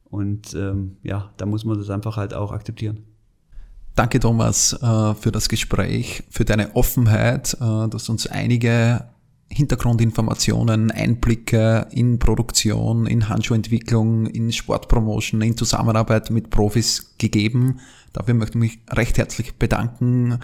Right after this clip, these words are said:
Speaker 2: Äh, meine letzte Frage an dich. Wie kommt ein Amateur-Torhüter zu einem Puma-Sponsoring-Vertrag?
Speaker 1: Das ist ganz einfach.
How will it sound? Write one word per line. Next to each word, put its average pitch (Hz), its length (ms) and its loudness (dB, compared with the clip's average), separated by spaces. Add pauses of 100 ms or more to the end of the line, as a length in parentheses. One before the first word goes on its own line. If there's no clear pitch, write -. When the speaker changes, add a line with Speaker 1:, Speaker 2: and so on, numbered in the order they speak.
(280)
Speaker 2:
Äh, 113 100 2
meine 117 260 2
letzte - 300 0
Frage 107 300 0
an 107 80 0
dich. - 340 -4 (400)
Wie 123 680 2 (1000)
kommt 117 540 0
ein 104 240 0
Amateur-Torhüter 110 1200 0
zu - 100 -4
einem 101 180 -2
Puma-Sponsoring-Vertrag? 92 1200 0 (840)
Speaker 1:
Das - 80 -4
ist 104 160 0
ganz 104 160 0
einfach. 113 540 -2